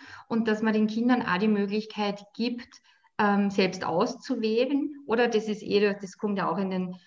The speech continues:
Bibliothekskonzepten immer mehr, dass man einfach auch diese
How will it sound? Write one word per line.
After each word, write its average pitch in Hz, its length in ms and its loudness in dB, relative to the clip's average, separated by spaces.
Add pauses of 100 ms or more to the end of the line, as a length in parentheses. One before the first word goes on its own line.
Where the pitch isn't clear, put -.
(140)
Bibliothekskonzepten 190 1300 0
immer 208 260 4
mehr, 180 360 8
dass 185 140 0
man 185 140 2
einfach 180 220 -2
auch 185 60 2
diese 180 240 0